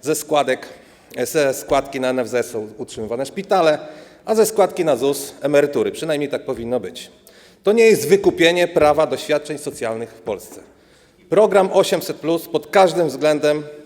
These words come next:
to porażka. Program nie poprawił demografii, to był główny cel przecież. Nie można go połączyć z często podnoszoną zmianą poziomu życia, a okazał się znacznym obciążeniem dla finansów państwa. Ale jeżeli już tak hojnie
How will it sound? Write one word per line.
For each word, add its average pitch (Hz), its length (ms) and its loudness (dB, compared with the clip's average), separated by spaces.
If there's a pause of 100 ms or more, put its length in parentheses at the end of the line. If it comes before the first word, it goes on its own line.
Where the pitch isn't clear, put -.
(140)
to 185 80 -2
porażka. 131 460 0 (560)
Program 175 480 2
nie 202 100 6
poprawił 143 640 2
demografii, 139 640 0
to - 120 -6
był 117 160 -6
główny 113 360 -8
cel 160 240 0
przecież. 170 500 -6 (380)
Nie 185 80 4
można 180 300 6
go 151 120 2
połączyć 143 460 0
z - 140 -12
często 170 340 2
podnoszoną 139 580 -2 (340)
zmianą 135 560 0 (120)
poziomu 127 440 0 (100)
życia, 151 460 2 (420)
a 190 120 8
okazał 202 380 4
się 196 160 2
znacznym 190 420 2
obciążeniem 143 680 -2
dla 131 120 -6
finansów 120 680 -8
państwa. 98 380 -10 (680)
Ale 147 200 4
jeżeli 185 340 6
już 196 140 2
tak 196 200 0
hojnie 120 440 2